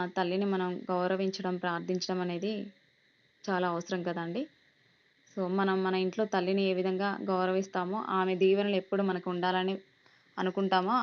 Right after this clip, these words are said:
అదే విధంగా మనం మేరీ మాతను ప్రార్థించడం అనేది కూడా చాలా అవసరం. ఈ విధంగా ఆమెను, ఆమె దీవెనలు ఎప్పుడు మనకి ఉండాలని మనస్ఫూర్తిగా కోరుకుంటూ మేము ఈ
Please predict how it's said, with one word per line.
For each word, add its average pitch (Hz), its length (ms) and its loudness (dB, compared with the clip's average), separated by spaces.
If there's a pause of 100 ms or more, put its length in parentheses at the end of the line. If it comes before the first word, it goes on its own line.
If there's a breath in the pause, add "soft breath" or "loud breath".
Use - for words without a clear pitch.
(100)
అదే 185 260 4
విధంగా 185 320 0 (560 soft breath)
మనం 185 240 0
మేరీ 185 240 4
మాతను 185 320 0
ప్రార్థించడం 180 600 -2
అనేది 175 260 -2
కూడా 196 120 2 (120)
చాలా 175 300 0
అవసరం. 170 300 -8 (1400)
ఈ 202 140 -2
విధంగా 190 320 2 (100)
ఆమెను, 185 240 0 (340)
ఆమె 180 220 0
దీవెనలు 185 420 2
ఎప్పుడు 185 300 -4
మనకి 175 220 -4 (100)
ఉండాలని 175 480 -2
మనస్ఫూర్తిగా 180 560 -4 (100)
కోరుకుంటూ 170 540 -4 (420 soft breath)
మేము 190 260 2
ఈ - 20 0